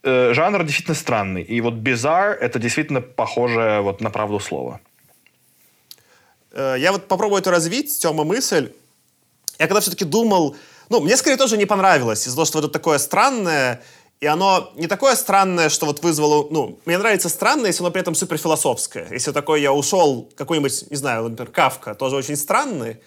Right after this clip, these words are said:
Speaker 2: но за счет этой странности он тебя погружает в специальное состояние, чтобы какая-то философия случилась. Или, например, тот же Льюис Кэрролл, да, который тоже странный максимально,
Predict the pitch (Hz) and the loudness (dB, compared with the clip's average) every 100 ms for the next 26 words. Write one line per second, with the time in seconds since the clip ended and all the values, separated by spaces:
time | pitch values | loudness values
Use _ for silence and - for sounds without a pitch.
0 | _ _ _ 143 160 135 135 170 151 151 | _ _ _ -4 -2 -2 -4 -6 -4 -4
1 | 190 254 214 175 170 160 151 156 139 135 | -2 -2 -2 -4 -2 -2 0 -2 -2 -2
2 | 143 170 151 - - 127 175 156 135 120 | -2 0 -2 -2 -8 -2 0 0 -2 -4
3 | 127 - 156 226 247 185 147 127 120 - | -6 -4 -2 0 0 -2 -2 -4 -6 -20
4 | - _ - 156 151 147 135 160 143 156 | -20 _ -6 -2 0 -2 0 -2 -2 -2
5 | 147 139 117 - - - - - 165 180 | 0 0 0 -4 -8 -10 -8 -4 -2 -2
6 | 165 185 147 151 180 160 - 165 123 110 | 0 0 0 0 0 -2 -2 0 0 -2
7 | 107 101 135 135 131 127 135 131 117 - | -8 -6 -8 -8 -8 -6 -2 -4 -4 -2
8 | 196 285 220 160 156 151 143 139 123 113 | 0 0 -2 -4 -4 -4 -2 0 -2 -6